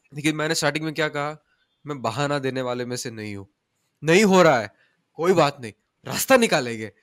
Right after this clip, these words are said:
कुछ ना कुछ तो रास्ता होगा यार, कितने, कितने लोगों ने किया है, मैं क्यों नहीं कर सकता हूँ?"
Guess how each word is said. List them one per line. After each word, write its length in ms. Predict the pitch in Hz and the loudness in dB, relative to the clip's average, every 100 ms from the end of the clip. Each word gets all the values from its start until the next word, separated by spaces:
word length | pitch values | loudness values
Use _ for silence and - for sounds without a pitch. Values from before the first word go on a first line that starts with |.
| _ _ _ _ | _ _ _ _
कुछ 240 | 294 294 - | 2 2 2
ना 100 | 311 | -2
कुछ 240 | - 302 - | 0 -2 0
तो 80 | 302 | 2
रास्ता 340 | 240 240 269 | 4 4 2
होगा 280 | 247 220 220 | 2 4 4
यार, 220 | 262 302 | 6 4
कितने, 440 | 302 285 302 320 | 2 -4 0 0
कितने 420 | 320 - - - 294 | 0 -4 -12 -8 -4
लोगों 260 | 285 277 | -2 0
ने 100 | 269 | -2
किया 300 | - 185 156 | -4 -4 -2
है, 120 | 123 | -4
मैं 260 | 123 170 277 | -8 -2 -2
क्यों 160 | - 294 | -2 -6
नहीं 120 | 285 | -2
कर 120 | 226 | -4
सकता 300 | - 143 - | -4 -10 -12
हूँ?" 180 | 107 | -12